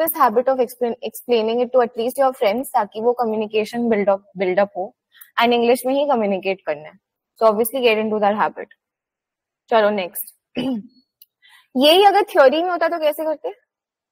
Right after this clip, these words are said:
Theory में अगर होता तो यू अगर हम लोग को दिया हुआ है, suppose you एक random number zero से वन के बीच में दिया हुआ है, तो V निकालेंगे using सी U comma V का expression था, याद है? एक sum किए थे, एग्जांपल किए थे, सी U comma V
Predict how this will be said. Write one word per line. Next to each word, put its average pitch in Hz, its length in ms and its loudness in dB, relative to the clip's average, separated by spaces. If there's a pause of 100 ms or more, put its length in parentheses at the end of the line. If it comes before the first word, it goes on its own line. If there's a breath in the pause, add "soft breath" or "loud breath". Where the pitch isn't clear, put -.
(380)
Theory 294 300 6
में 359 120 -2
अगर 359 160 0
होता 339 300 0
तो 381 100 0
यू 285 280 0
अगर 320 220 4
हम 294 140 0
लोग 277 100 -2
को 302 80 -4
दिया 240 260 2
हुआ 247 140 2
है, 226 180 -4 (480)
suppose 277 340 -6 (100)
you 269 100 -6
एक - 200 -6
random 226 320 -2
number 247 280 -4
zero 226 220 -6
से 247 140 -8
वन 214 140 -10
के 220 100 -12
बीच 208 160 -16
में 226 80 -10
दिया 180 160 -4
हुआ 160 120 -12
है, - 60 -20 (640)
तो 359 120 4 (120)
V 330 240 4
निकालेंगे 311 680 0 (140)
using 294 340 -4 (400)
सी 311 160 -6 (120)
U 320 120 0
comma 320 280 2
V 311 180 -4 (260)
का 302 60 0
expression 294 520 -2
था, 330 140 2 (160)
याद 262 220 2
है? 277 180 -2 (400 soft breath)
एक 285 160 -6
sum 302 240 0
किए 294 180 -4
थे, 285 180 -4
एग्जांपल 247 540 -2
किए 247 160 -4
थे, 220 120 -2
सी 302 180 -6 (100)
U 294 180 -2
comma 302 260 0
V 302 180 -6